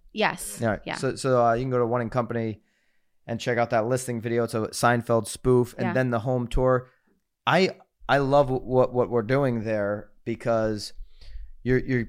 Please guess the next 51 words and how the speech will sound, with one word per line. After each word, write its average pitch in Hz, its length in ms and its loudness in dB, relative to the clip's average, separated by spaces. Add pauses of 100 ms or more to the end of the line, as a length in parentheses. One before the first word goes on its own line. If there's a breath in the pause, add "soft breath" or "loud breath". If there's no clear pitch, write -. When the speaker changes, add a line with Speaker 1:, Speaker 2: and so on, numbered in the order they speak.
(260)
Speaker 2:
engaged. 131 480 2
Like, 123 160 0
I'm, 147 180 2
like, 135 160 2
engaged 120 800 2
watching 127 320 2
the 117 60 -6
spoof, 139 280 -4
and 117 260 -6
then 151 200 0
I 147 60 2
get 135 120 -4
the 127 80 0
home 123 160 -2
tour 131 120 -2
at 117 60 -2
the 123 80 -4
end 123 120 -2
instead 117 140 -2
of 117 60 -6
just 117 140 -6
going 117 140 -2
right 117 60 0
Speaker 1:
Yeah. 185 120 0
Speaker 2:
into 113 100 0
a 107 40 4
home 120 180 -2
tour 117 160 2
that's, 107 180 -2
Speaker 1:
Yeah. 185 120 -6
Speaker 2:
that's - 140 -2
boring. 107 360 -2 (240 loud breath)
Speaker 1:
Well, 349 160 8
and 392 220 6
you 320 60 4
get 311 160 0
to 320 60 -2
know 240 140 0
the 190 100 0
agents 180 300 -4
a 175 60 -16
little 165 220 -6
bit. 151 200 -8
Like, - 180 -2
Speaker 2:
Get 127 100 -8
to 254 80 2
know 117 100 2
the - 80 4
Speaker 1:
I - 40 4
Speaker 2:
agents. 226 360 0
Speaker 1:
mean, 220 100 -14